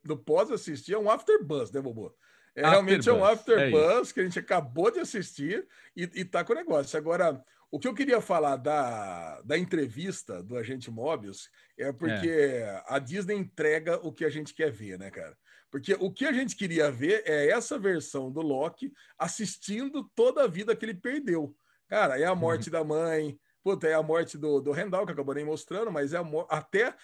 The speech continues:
Speaker 2: Do
Speaker 1: chegar a
Speaker 2: Odin,
Speaker 1: morte
Speaker 2: né?
Speaker 1: dele e a reação. Pô, ele lutando do lado de Thor contra Hela, e depois a morte do, a morte do Odin, e, cara, e depois o como, como ele se tornou uma pessoa melhor, né? Como, como ele se tornou um herói, de fato,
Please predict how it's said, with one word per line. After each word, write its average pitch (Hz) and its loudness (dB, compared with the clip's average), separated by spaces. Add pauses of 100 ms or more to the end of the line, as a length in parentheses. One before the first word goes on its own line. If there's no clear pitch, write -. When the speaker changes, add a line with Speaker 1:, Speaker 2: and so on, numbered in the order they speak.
Speaker 2:
Do 226 -8
Speaker 1:
chegar 220 6
a - 8
Speaker 2:
Odin, 160 4
Speaker 1:
morte 208 4
Speaker 2:
né? 160 -6
Speaker 1:
dele 254 2
e 208 0
a 214 6
reação. 214 0 (180)
Pô, 220 6
ele 233 8
lutando 226 4
do 202 0
lado 185 2
de 151 -8
Thor 180 -2
contra 160 -4
Hela, 196 0 (200)
e 180 -4
depois 196 2
a 156 0
morte 160 0
do, 170 -2 (340)
a 123 -4
morte 165 -6
do 170 -6
Odin, 160 -8 (240)
e, 175 -8
cara, 220 2
e 160 -2
depois 190 -2
o 208 -6
como, 220 0
como 196 -4
ele 202 -6
se - -14
tornou 214 4
uma 151 -4
pessoa 160 -4
melhor, 151 -2 (320)
né? 160 -2
Como, 202 -4
como 240 -2
ele 285 -4
se 220 -8
tornou 240 -2
um 311 -4
herói, 330 0
de 127 -10
fato, 202 -4